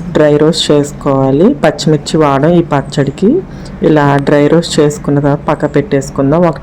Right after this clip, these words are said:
టీ స్పూన్ ఆయిల్ వేడైన తర్వాత ఒక కప్పు చింతాకు వేసుకొని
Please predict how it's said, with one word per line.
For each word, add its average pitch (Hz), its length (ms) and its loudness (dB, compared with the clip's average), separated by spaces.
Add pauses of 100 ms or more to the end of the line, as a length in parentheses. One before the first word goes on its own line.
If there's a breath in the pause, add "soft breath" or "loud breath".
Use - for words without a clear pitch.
టీ 143 100 2 (120)
స్పూన్ - 280 -2 (120)
ఆయిల్ 147 220 4 (960 loud breath)
వేడైన 151 400 4 (120)
తర్వాత 135 420 0 (240)
ఒక - 80 0 (140)
కప్పు 147 260 0 (140)
చింతాకు 151 540 0
వేసుకొని 143 540 0